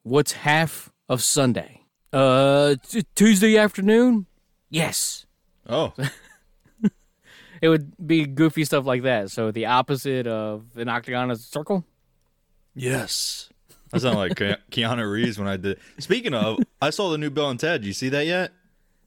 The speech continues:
Speaker 1: Yeah, dude. That's
Speaker 2: Yeah.
Speaker 1: awesome. You can actually go to our weirdness H Q dot com, and there's a big old Bill and Ted Face the Music right there on the right side if you're on the desktop. But if you're on your,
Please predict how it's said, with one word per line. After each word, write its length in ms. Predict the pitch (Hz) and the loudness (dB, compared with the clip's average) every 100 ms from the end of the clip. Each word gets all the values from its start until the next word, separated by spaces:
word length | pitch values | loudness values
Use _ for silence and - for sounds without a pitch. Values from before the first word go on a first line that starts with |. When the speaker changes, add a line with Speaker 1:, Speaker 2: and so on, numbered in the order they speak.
| _ _ | _ _
Speaker 1:
Yeah, 260 | 196 269 330 | -6 -2 -2
dude. 420 | 294 349 339 240 _ _ _ - | 0 2 2 0 _ _ _ -6
That's 200 | - 196 | 0 0
Speaker 2:
Yeah. 60 | 208 | 2
Speaker 1:
awesome. 420 | - 226 147 113 - _ - | 2 2 2 -2 -12 _ -6
You 140 | 165 | -2
can 340 | 208 180 147 117 - | 0 2 0 -4 -6
actually 460 | 135 139 123 110 104 _ - | -6 -6 -6 -8 -10 _ -4
go 160 | 135 | -4
to 360 | 131 135 117 110 _ _ _ _ _ _ - | -2 -6 -6 -8 _ _ _ _ _ _ -6
our 380 | 120 113 110 110 | -2 0 0 -2
weirdness 360 | 117 123 120 120 | -2 -2 -2 -2
H 160 | 117 | -4
Q 380 | - 117 110 107 | -4 -4 -4 -6
dot 260 | 104 101 101 | -4 -4 -2
com, 480 | 156 196 160 165 - | -4 -2 -4 -6 -12
and 320 | - 110 110 110 | -8 -6 -6 -4
there's 340 | 107 107 110 | -4 -4 -6
a 60 | 101 _ - | -14 _ -6
big 180 | 143 139 | -4 -2
old 320 | 139 139 123 _ | -2 -2 -4 _
Bill 180 | 143 127 | -2 -2
and 100 | 127 | 0
Ted 220 | 139 127 | -2 -2
Face 220 | - 123 | -4 -6
the 60 | 123 | -4
Music 360 | 135 143 127 - | -4 -4 -6 -6
right 180 | 113 | -6
there 220 | 110 117 113 | -4 -4 -4
on 80 | |
the 80 | 110 | -6
right 240 | 110 160 156 | -2 -2 -2
side 340 | 120 104 107 | -4 -4 -6
if 120 | 107 | -10
you're 100 | 110 | -12
on 60 | 104 | -12
the 60 | 104 | -8
desktop. 480 | 131 - 98 82 - | -8 -8 -14 -16 -16
But 100 | 101 | -18
if 120 | - | -14
you're 140 | 110 104 | -12 -10
on 380 | 101 95 98 | -10 -12 -16
your, 340 | 101 98 98 | -14 -14 -14